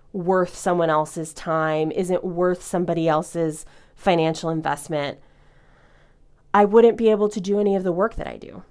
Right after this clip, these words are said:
You wouldn't be listening to this podcast because it wouldn't exist. And I think so <laughs> much of what holds people back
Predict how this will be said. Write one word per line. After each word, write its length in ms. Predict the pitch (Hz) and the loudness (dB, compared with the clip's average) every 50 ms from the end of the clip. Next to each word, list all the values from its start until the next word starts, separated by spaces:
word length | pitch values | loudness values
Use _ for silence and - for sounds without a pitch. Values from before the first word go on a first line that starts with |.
| - - - - - _ _ - | -20 -20 -20 -20 -20 _ _ -8
You 140 | 185 190 | -6 -2
wouldn't 240 | 175 196 202 214 208 | 0 0 0 0 -2
be 100 | 220 208 | -2 0
listening 380 | 190 190 190 - 202 185 175 175 | 0 0 -2 -2 -2 -2 -2 -2
to 100 | - - | -4 -4
this 160 | 180 160 - | -6 -8 -6
podcast 540 | - 160 156 175 - - 151 147 147 - - | -6 -4 -4 -4 -4 -4 -8 -8 -8 -10 -14
because 180 | 151 190 160 | -14 -10 -8
it 140 | 160 - - | -8 -8 -6
wouldn't 180 | 156 143 147 135 | -8 -8 -8 -10
exist. 520 | 139 - - 113 - - - - - - - _ - _ - - - - - - _ _ _ _ _ _ _ _ _ _ _ _ _ - - - - - - - _ _ - _ - _ | -12 -14 -16 -16 -16 -18 -20 -20 -20 -20 -20 _ -20 _ -20 -20 -20 -20 -20 -20 _ _ _ _ _ _ _ _ _ _ _ _ _ -20 -20 -20 -20 -20 -20 -20 _ _ -20 _ -12 _
And 100 | - 196 | 0 2
I 100 | 202 214 | 2 2
think 300 | - - 220 220 214 - | 2 2 0 0 -2 -4
so 260 | - - - - 214 | -8 -8 -4 -2 0
<laughs> 40 | 214 | 4
much 400 | 240 277 262 - 190 214 214 - | 4 4 6 6 4 2 0 -2
of 140 | 226 156 - | -6 -4 -4
what 100 | 175 180 | -4 -4
holds 280 | 160 185 180 185 180 - | -2 -4 -4 -4 -4 -8
people 260 | - 202 - 151 151 | -10 -8 -8 -4 2
back 560 | 156 180 185 156 139 143 - - - - - | 4 4 6 4 4 0 -4 -10 -20 -20 -20